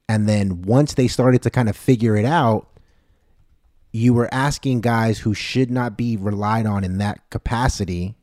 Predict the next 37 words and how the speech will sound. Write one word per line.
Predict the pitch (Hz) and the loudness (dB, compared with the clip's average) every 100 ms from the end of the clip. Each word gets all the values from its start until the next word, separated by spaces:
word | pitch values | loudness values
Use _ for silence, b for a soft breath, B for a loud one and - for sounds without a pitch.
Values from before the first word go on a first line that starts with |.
| _ | _
like | - 98 87 - | -6 -4 -6 -10
Reggie | 95 104 90 101 | -2 0 0 -2
Bullock, | 95 101 98 92 _ | -2 -2 -2 -6 _
Tim | - 104 | -4 -2
Hardaway | 95 95 92 | -2 -2 -4
Junior, | 82 101 92 85 b b b | -4 -4 -4 -8 b b b
to | - 104 | -4 -2
be | 82 127 | 0 2
the | 120 110 | 4 2
third | - 117 113 | 0 0 2
and | 107 92 | 0 -2
fourth | 117 110 - | 0 0 0
best | 107 - | -4 -4
players | 127 139 110 | -2 0 0
when | 90 | -2
they | 113 | -2
haven't | 147 156 135 | 0 0 0
been | 113 | -2
capable | - 120 123 110 107 | -4 -6 -4 -4 -2
of | 101 | -2
being | 92 107 101 | -4 -4 -6
those | 87 107 104 95 | -2 -2 0 -2
level | 104 90 | -4 -6
of | 85 | -8
players | - 135 135 90 80 - _ _ _ | -4 -2 0 -2 -4 -12 _ _ _
for | 104 | -4
years. | 95 160 117 57 - _ _ _ _ _ _ _ _ _ _ | 2 4 2 -2 -16 _ _ _ _ _ _ _ _ _ _
Like, | 113 120 | -4 4
I | 131 | 6
was | 147 | 6
listening | 143 143 120 | 4 2 2
to | 123 | 4
another, | 123 113 104 - | 4 2 0 -2
uh, | 101 | -2
podcast | 92 127 135 - 107 110 | 0 0 0 -2 -4 -2
last | 110 101 | -4 -2
week, | 131 170 123 | 0 0 -2